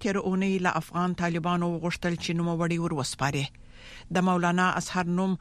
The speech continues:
د تورو پیسو د سپینولو او د ترهګرۍ د مالي مرستو د مخنیوي د ادارې په لیست کې هم شامل دی.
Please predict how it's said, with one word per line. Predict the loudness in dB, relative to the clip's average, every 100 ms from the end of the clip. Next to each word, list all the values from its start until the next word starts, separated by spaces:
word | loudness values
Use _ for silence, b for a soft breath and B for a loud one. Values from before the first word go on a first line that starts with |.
| B B -2
د | 0 0
تورو | 0 0 0
پیسو | -2 0 0 -2
د |
سپینولو | -4 -2 0 0 2 0 0
او | -2 0
د | 0
ترهګرۍ | 0 0 0 0 0 0
د | 0
مالي | 0 2 2
مرستو | 2 0 -2 -2
د | -2
مخنیوي | -2 -2 -2 -2 -2
د | -4 -2
ادارې | -2 0 0 -2 B B -2
په | 0
لیست | 0 -2 -2
کې | -2 -2 -8 -4
هم | -2 -2
شامل | -2 -2 -2 -2
دی. | -4